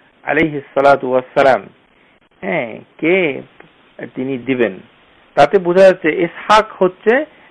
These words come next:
একটি মাখলুক, একটি আল্লাহর সৃষ্টি, একজন মানুষ, ইবনে আদম। তাহলে আল্লাহ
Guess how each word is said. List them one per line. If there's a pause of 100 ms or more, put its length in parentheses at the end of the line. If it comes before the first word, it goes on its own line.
(100)
একটি
মাখলুক, (440)
একটি
আল্লাহর (140)
সৃষ্টি, (760)
একজন
মানুষ, (800)
ইবনে
আদম। (680)
তাহলে (480)
আল্লাহ